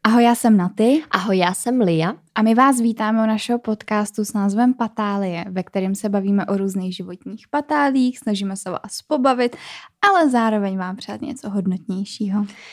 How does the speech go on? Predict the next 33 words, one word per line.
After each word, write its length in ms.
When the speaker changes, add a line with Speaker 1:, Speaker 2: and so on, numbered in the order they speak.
Speaker 2:
A 100
protože 600
dlouho 540
nebyla 460
tady 260
na 140
YouTube 440
epizoda, 520
ve 120
který 300
bychom 340
se 140
bavili 440
o 100
tom, 240
jak 180
se 140
vlastně 380
máme, 520
co 220
je 120
novýho 720
a 120
tak 280
dále, 580
prostě 360
o 80
životě, 560
tak 160
jsme 160
se 140
rozhodli 380
tuhle 220